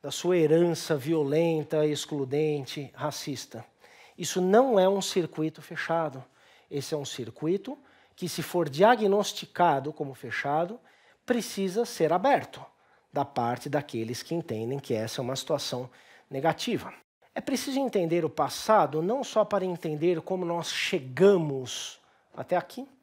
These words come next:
mas, igualmente, para sermos capazes,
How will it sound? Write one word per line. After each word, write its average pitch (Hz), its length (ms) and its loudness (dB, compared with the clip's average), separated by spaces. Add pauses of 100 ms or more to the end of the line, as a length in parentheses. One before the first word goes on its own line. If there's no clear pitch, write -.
(500)
mas, 165 180 -2
igualmente, 165 760 0 (680)
para 160 160 0
sermos 226 420 0
capazes, 135 1160 0